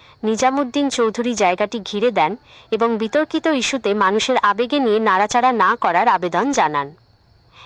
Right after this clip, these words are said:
এই ঘটনায় তীব্র প্রতিক্রিয়া জানিয়ে সরাসরি লড়াইয়ের হুঙ্কার ছেড়েছেন বিধায়ক হুমায়ুন কবির। হুমায়ুন কবিরের হুঙ্কার ও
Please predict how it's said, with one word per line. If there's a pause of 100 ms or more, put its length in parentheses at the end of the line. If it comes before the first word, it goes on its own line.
এই
ঘটনায়
তীব্র
প্রতিক্রিয়া
জানিয়ে
সরাসরি
লড়াইয়ের
হুঙ্কার
ছেড়েছেন (300)
বিধায়ক
হুমায়ুন
কবির। (880)
হুমায়ুন
কবিরের
হুঙ্কার (360)
ও